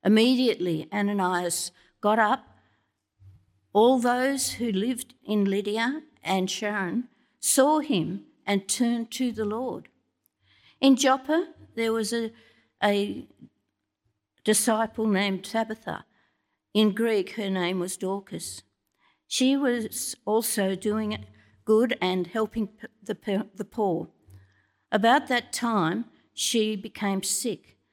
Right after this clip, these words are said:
and died, and her body was washed and placed in an upstairs room. Lydia was near, lived near Joppa,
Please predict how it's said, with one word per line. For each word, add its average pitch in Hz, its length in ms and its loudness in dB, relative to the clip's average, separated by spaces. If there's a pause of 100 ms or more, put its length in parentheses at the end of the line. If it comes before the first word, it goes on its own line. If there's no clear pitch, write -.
(180)
and 202 200 2
died, 214 540 -4 (300)
and 208 140 0
her 226 120 4
body 262 280 0
was 269 300 -4 (480)
washed 196 440 0
and 190 200 -4
placed 220 420 -2 (400)
in 208 160 2
an 196 220 2
upstairs - 840 -4
room. 175 420 -2 (600)
Lydia 247 680 2 (120)
was 202 260 -2
near, 214 300 -4 (580)
lived 214 300 -2
near 202 240 0
Joppa, 190 480 -6